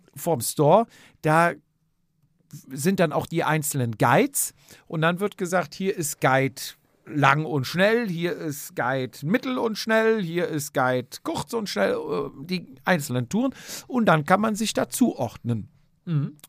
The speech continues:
Speaker 1: Und der, der Prolog ist ja dafür da, dass man, wenn man nicht genau weiß, wo man ist, trifft man sich ja mittags nochmal. Alle, alle Runden
Speaker 2: Petra war das, ne?
Speaker 1: genau, treffen sich dann mittags nochmal. Das heißt, wenn's einem zu schnell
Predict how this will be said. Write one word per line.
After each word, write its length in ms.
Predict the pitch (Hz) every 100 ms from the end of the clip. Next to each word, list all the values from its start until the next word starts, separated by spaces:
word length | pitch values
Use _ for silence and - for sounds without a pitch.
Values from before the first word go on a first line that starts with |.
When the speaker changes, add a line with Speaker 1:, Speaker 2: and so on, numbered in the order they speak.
| -
Speaker 1:
Und 400 | 147 135 - -
der, 120 | 156
der 160 | 151 160
Prolog 640 | - 139 123 135 196 269
ist 160 | 226 -
ja 80 | 214
dafür 320 | 196 - 160
da, 400 | 113 131 147 240 - - - - -
dass 220 | 160 -
man, 280 | 180 165 170
wenn 220 | 135 160 180
man 160 | 165
nicht 220 | 143 -
genau 440 | 139 120 127 151 151
weiß, 320 | 180 220 -
wo 100 | 233
man 140 | 233 -
ist, 220 | 247 - - _
trifft 300 | - 254 -
man 160 | 226 180
sich 200 | 160 147
ja 100 | 165
mittags 540 | 151 185 - 180 -
nochmal. 380 | 151 123 131 123
Alle, 400 | 131 233 247 233 -
alle 320 | - 226 226 208 - - -
Runden 360 | 165 151 208 214
Speaker 2:
Petra 280 | 247 139
war 120 | 123 123
das, 160 | 123
ne? 120 | 214 -
Speaker 1:
genau, 320 | 202 190 202
treffen 420 | 196 147 185 185 233
sich 180 | 240
dann 180 | - 233
mittags 480 | 254 269 - - -
nochmal. 520 | 311 - 294 302 311 _ - -
Das 200 | - 147
heißt, 380 | 196 220 214 - 156
wenn's 240 | 180 -
einem 240 | - 170 147
zu 180 | 170
schnell 480 | 147 - 185 220 269